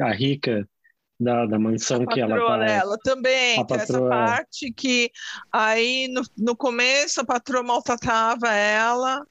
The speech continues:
Speaker 1: Uhum.
Speaker 2: a ricona, e depois elas ficaram amigas, e ela ajudou ela com, com uma advogada super rica
Speaker 1: Sim.
Speaker 2: também, que ajudou
Speaker 1: Uma
Speaker 2: ela
Speaker 1: coisa
Speaker 2: a
Speaker 1: assim que eu
Speaker 2: tirar.
Speaker 1: achei, que eu achei que de-,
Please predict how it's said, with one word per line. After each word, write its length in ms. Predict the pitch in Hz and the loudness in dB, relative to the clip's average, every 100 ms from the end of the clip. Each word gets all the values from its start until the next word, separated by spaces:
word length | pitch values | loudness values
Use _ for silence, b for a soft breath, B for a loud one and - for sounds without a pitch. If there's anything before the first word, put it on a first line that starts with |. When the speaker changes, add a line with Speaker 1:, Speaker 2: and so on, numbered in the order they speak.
| - 302 | -6 -2
Speaker 1:
Uhum. 140 | 113 113 | -2 0
Speaker 2:
a 40 | |
ricona, 840 | 196 208 208 233 220 220 233 247 247 | 0 -2 -2 0 0 2 0 0 0
e 80 | 247 | -2
depois 600 | 240 - 233 233 233 247 | -4 -2 2 2 2 0
elas 200 | 233 233 | -2 -4
ficaram 300 | - 233 214 | -4 -4 -2
amigas, 1080 | 220 226 220 226 247 233 254 254 254 277 - B B B 196 - | -2 2 2 4 2 2 0 0 -2 -4 -12 B B B -8 0
e 180 | 214 | 2
ela 180 | 214 214 | 2 2
ajudou 640 | 226 240 202 220 214 214 | -2 -4 -2 2 2 2
ela 360 | 202 196 190 196 | 2 2 2 0
com, 840 | _ 220 202 196 190 185 180 175 196 - _ | _ -14 -10 -8 -6 -8 -8 -10 -14 -20 _
com 320 | 123 135 135 202 | -4 -4 -2 -2
uma 120 | 190 | 0
advogada 800 | 196 190 202 185 180 190 180 190 | -2 -2 -2 0 0 0 -2 -4
super 420 | - 196 - 233 | -4 -6 -4 -4
rica 540 | 214 196 185 196 - | -2 -2 -2 -2 -4
Speaker 1:
Sim. 300 | - 120 113 | -2 0 0
Speaker 2:
também, 380 | 104 165 180 226 208 | -2 -6 -8 -8 -6
que 140 | 190 | -4
ajudou 300 | 175 185 175 | -2 -2 0
Speaker 1:
Uma 60 | 214 | 0
Speaker 2:
ela 60 | 226 | 2
Speaker 1:
coisa 180 | 220 | 2
Speaker 2:
a 20 | 226 | 2
Speaker 1:
assim 220 | 180 214 | 2 2
que 120 | 202 | 2
eu 60 | 185 | 2
Speaker 2:
tirar. 40 | |
Speaker 1:
achei, 340 | 170 190 196 - _ _ _ _ _ | 2 0 -2 -6 _ _ _ _ _
que 100 | - | -2
eu 60 | 160 | 0
achei 260 | 147 - 180 | 0 0 -2
que 140 | 151 - | -6 -6
de-, 220 | 143 160 | -2 -2